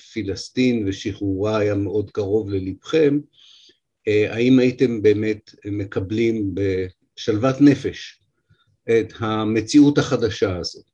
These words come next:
כמובן, קשה לכם הרבה יותר לקבל אותה כפליט או פליטה פלסטינים, אבל גם, וכדאי לאמץ את זה ולהבין את זה, גם כלא פלסטינים,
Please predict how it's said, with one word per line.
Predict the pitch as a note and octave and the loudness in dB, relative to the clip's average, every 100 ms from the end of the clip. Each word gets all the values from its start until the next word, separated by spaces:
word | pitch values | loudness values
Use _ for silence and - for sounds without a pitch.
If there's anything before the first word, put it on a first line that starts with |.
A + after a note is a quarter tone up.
| _ | _
כמובן, | F#2+ F#2+ F2 A#2+ A2 F#2+ - _ _ _ - - | -4 -4 0 0 2 0 -4 _ _ _ -20 -14
קשה | G2 - G#2 G2 F#2+ | -12 0 2 2 0
לכם | F2+ - F#2 E2+ | -4 -8 -8 -8
הרבה | E2+ E2+ G2+ | -10 -6 -4
יותר | G2 F#2 | -4 -6
לקבל | - F2+ G#2 | -8 -2 -2
אותה | F#2+ - E2 - _ _ _ - | -2 -6 -12 -14 _ _ _ -12
כפליט | - G#2 F#2+ B2+ C3 | -10 -4 0 2 2
או | A2 | -2
פליטה | - G2 - D#3+ | -2 -4 -2 -2
פלסטינים, | E3 B2 G#2+ - B2 A#2+ C3 C3 - _ _ _ _ _ | -2 -2 -4 -4 -2 0 0 -2 -10 _ _ _ _ _
אבל | A2+ A2 A#2+ | -4 2 2
גם, | G#2+ C3+ D#3+ E3 C#3+ - | 2 2 4 2 0 -4
וכדאי | G2 A2+ G2 G#2+ | -12 -8 -2 0
לאמץ | G#2+ G#2+ A#2+ C#3+ D3 B2+ | 2 0 0 0 -2 -8
את | G2+ | -10
זה | - G#2+ F#2+ | 0 0 2
ולהבין | F2+ F#2 G#2 D3+ D3 | -2 -4 0 4 6
את | C3 | 4
זה, | G2+ A2+ A2 A2+ _ _ _ _ G#2 | 0 -2 -2 -4 _ _ _ _ -4
גם | B2+ D3 D#3+ D3+ - | 0 2 2 -2 -2
כלא | C#3+ C3+ B2 B2 A#2 A#2+ D3+ D3+ | 2 2 2 0 -2 4 4 4
פלסטינים, | C3+ A2 - - G#2+ G2 F2 | -2 -4 -8 -6 -2 -2 -2